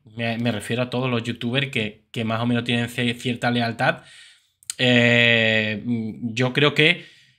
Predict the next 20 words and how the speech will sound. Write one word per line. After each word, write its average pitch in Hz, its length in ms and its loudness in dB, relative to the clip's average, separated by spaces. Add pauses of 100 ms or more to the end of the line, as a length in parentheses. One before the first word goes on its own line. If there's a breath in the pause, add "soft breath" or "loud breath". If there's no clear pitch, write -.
eh, 127 460 2 (600)
si 135 380 0 (180)
vamos 160 400 2
sumando 117 640 2 (320)
en 117 280 -2
todos 135 180 0
estos 143 180 -2
años, 113 400 2
¿no? 139 420 -2
Lo 123 380 2
que 127 80 -4
nos 120 160 0
han 135 160 2
ido 160 240 2
contando 127 600 2
y 113 40 -2
no 123 100 0
hemos 147 160 -2
querido 147 340 -2
contar 123 580 -2